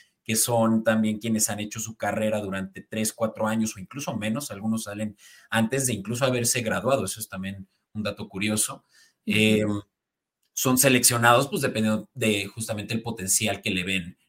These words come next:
Speaker 1: ¿no? O, o lo bien que les fue también en su carrera como colegiales, que, por cierto, ellos mismos también ya tienen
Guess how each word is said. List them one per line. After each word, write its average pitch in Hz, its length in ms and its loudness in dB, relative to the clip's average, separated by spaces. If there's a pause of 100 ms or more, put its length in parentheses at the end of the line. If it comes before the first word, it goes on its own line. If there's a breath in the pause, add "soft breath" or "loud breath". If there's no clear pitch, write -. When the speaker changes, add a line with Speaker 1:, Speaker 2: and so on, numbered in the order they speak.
Speaker 1:
¿no? 92 180 -8
O, 107 440 -2
o 110 100 -2
lo 104 160 0
bien 131 240 2
que 147 100 0
les - 180 -2
fue 120 140 -4
también 104 400 -2
en 104 100 -6
su - 140 -8
carrera 101 480 -2 (340 soft breath)
como 104 380 -2
colegiales, 104 560 -2
que, 107 100 -6
por 92 220 -4
cierto, 110 540 2
ellos 107 260 -2
mismos 104 240 -4
también 98 240 -4
ya 104 140 -2
tienen 104 420 -2